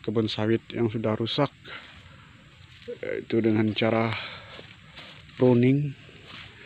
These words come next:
pemangkasan dahan, Mas Bro. Dahan yang sudah di pruning kita susun seperti ini, Mas Bro. Jadi biar rapi. Yang kedua itu penyemprotan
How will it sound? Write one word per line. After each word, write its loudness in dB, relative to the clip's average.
pemangkasan 0
dahan, 0
Mas -18
Bro. 0
Dahan -4
yang -2
sudah -2
di 0
pruning 4
kita -2
susun -6
seperti -6
ini, -2
Mas -6
Bro. -6
Jadi -4
biar 0
rapi. -4
Yang -2
kedua 4
itu -10
penyemprotan -2